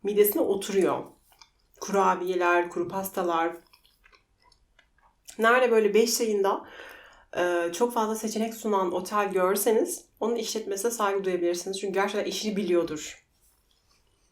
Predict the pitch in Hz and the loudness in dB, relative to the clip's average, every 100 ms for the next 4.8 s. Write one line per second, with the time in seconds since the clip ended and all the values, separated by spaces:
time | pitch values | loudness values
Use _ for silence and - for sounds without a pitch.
0 | _ _ _ _ _ _ _ _ _ _ | _ _ _ _ _ _ _ _ _ _
1 | _ _ _ _ _ _ _ _ _ _ | _ _ _ _ _ _ _ _ _ _
2 | - 220 226 240 220 214 233 233 240 247 | -8 -6 -4 -2 2 2 2 2 0 -2
3 | 269 - 202 208 208 190 196 202 190 175 | -2 0 0 2 2 4 4 4 4 2
4 | 175 214 247 233 233 226 208 170 | -2 -2 -2 -2 -2 0 0 0